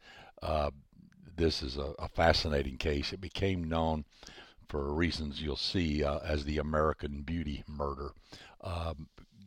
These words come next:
kinda after the movie, uh, The American Beauty, and you remember, uh, with Kevin Spacey and Annette Bening. Great movie, but really quirky and really dark. Um,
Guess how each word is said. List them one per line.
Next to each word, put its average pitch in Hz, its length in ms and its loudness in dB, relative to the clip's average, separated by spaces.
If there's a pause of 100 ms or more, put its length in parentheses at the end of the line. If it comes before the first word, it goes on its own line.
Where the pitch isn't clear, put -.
(120)
kinda 80 260 2
after 76 240 2
the 76 120 -4
movie, 76 500 -4
uh, 76 260 -6
The 73 100 -4
American 76 420 0
Beauty, 76 320 -4
and 73 100 -6
you 73 120 -4
remember, 73 640 -4
uh, 78 380 -10
with 76 160 -10
Kevin 73 260 -4
Spacey 76 500 -6
and 73 80 -6
Annette 76 300 -4
Bening. 76 300 -6 (380)
Great 90 280 6
movie, 78 360 2
but 71 200 -6
really 80 360 4
quirky 78 600 -2
and 69 140 -2
really 78 240 0
dark. 71 460 2 (460)
Um, 76 760 2